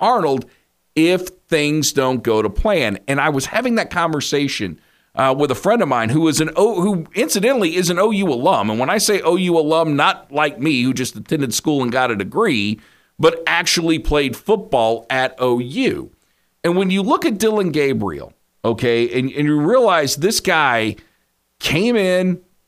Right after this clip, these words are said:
supposedly knew Jeff Lebby's offense. He wasn't gonna have that much of a learning curve. Didn't perform up to par last year.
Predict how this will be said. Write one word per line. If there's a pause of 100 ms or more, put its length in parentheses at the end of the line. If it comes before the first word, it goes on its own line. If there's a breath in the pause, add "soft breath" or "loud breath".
supposedly
knew
Jeff
Lebby's
offense.
He
wasn't
gonna
have
that
much
of
a
learning
curve. (380 soft breath)
Didn't
perform
up
to
par
last
year.